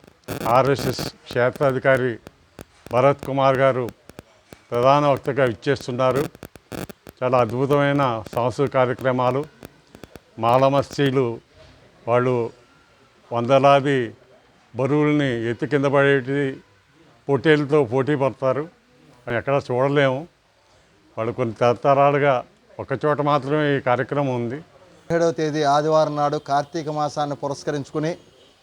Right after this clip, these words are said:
Speaker 2: మరి గత రెండు సంవత్సరాలని కూడా వనవిహార పేరుతో ఒక సమైక్య భావం కలుగజేస్తూ ప్రజల్లో ఓ చక్కని కార్యక్రమం ఏర్పాటు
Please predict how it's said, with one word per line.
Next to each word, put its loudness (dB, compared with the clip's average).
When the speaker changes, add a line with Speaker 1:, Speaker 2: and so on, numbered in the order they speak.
Speaker 2:
మరి -4
గత 0
రెండు 0
సంవత్సరాలని 2
కూడా 2
వనవిహార 0
పేరుతో -2
ఒక -8
సమైక్య -2
భావం 2
కలుగజేస్తూ -4
ప్రజల్లో 0
ఓ -4
చక్కని -4
కార్యక్రమం 0
ఏర్పాటు -2